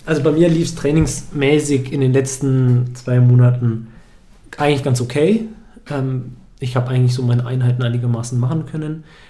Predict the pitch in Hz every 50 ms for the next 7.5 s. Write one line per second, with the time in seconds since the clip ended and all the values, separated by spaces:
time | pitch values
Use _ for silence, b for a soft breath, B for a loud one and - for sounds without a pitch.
0 | B B 123 120 127 131 131 139 135 131 127 123 120 123 120 120 120 120 120 117
1 | 127 120 120 - 120 120 120 113 113 110 110 110 113 110 107 113 - - 123 120
2 | 120 123 123 123 - - b b b b b b b b b b b - _ -
3 | _ _ _ - - 120 117 107 123 123 123 120 120 - 117 - - - - -
4 | - - - _ _ _ - - 123 123 - - 127 123 120 117 120 - 131 123
5 | 117 113 120 123 127 127 123 120 117 - 143 139 - 131 127 120 127 123 123 123
6 | 123 127 131 123 120 117 113 123 131 131 127 123 120 120 123 127 123 120 120 120
7 | 117 120 120 120 113 110 113 120 123 -